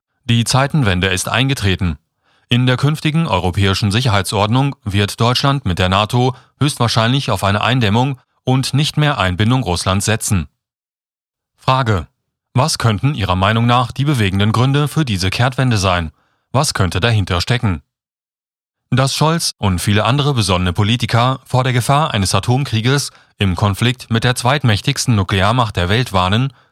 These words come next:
ist richtig. Dass die Mehrheit der Deutschen, von den schrecklichen Kriegserinnerungen des zwanzigsten Jahrhunderts noch geprägt, Angst vor einem dritten Weltkrieg haben, ist natürlich. Gleichzeitig ist Deutschland durch seine östlichen nato-Verbündeten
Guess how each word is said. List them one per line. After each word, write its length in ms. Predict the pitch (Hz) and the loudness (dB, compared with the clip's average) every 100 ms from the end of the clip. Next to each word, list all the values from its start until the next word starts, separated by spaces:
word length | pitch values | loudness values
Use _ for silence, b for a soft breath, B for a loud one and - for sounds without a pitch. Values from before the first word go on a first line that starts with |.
| b | b
ist 220 | 95 - | -4 0
richtig. 380 | 117 - 90 - _ _ _ _ _ _ - | -2 0 -4 -4 _ _ _ _ _ _ -2
Dass 140 | 110 | -2
die 140 | 98 117 | 0 2
Mehrheit 320 | 143 131 98 | 2 2 0
der 80 | 95 | 0
Deutschen, 540 | 104 107 - 143 143 - | 2 2 0 0 -2 -8
von 280 | - 98 92 | -2 0 2
den 160 | 92 | 0
schrecklichen 400 | - 107 113 120 | 0 0 0 -2
Kriegserinnerungen 720 | 110 143 - 104 110 127 147 127 | 0 -2 0 0 2 2 0 0
des 160 | 85 | -2
zwanzigsten 480 | - 101 92 92 110 | 0 -2 -2 -4 0
Jahrhunderts 480 | 104 113 127 147 - | 2 2 0 -2 -2
noch 220 | 90 - | -2 -2
geprägt, 420 | 98 - 110 120 b b b b | -6 -2 -2 -2 b b b b
Angst 300 | 123 151 - | 0 0 -4
vor 200 | - 110 | -2 0
einem 160 | 95 92 | 0 0
dritten 280 | 98 101 98 | 0 0 0
Weltkrieg 420 | 123 - 98 101 | 0 -2 -4 0
haben, 340 | 104 123 165 | 0 0 -2
ist 220 | - 85 | -4 -4
natürlich. 560 | 98 90 113 117 90 - _ _ _ _ _ _ _ _ | -2 0 0 0 -2 -4 _ _ _ _ _ _ _ _
Gleichzeitig 560 | 110 127 127 139 156 98 | 0 0 0 -2 0 -4
ist 160 | 90 | -2
Deutschland 560 | 98 98 - 131 135 - - | 0 0 0 0 0 -6 -2
durch 180 | 98 | -2
seine 220 | - 107 120 | 0 0 0
östlichen 420 | 131 - 107 104 | -2 -2 -2 2
nato-Verbündeten 880 | 110 135 - 104 110 120 123 143 | 2 0 -2 0 2 0 0 0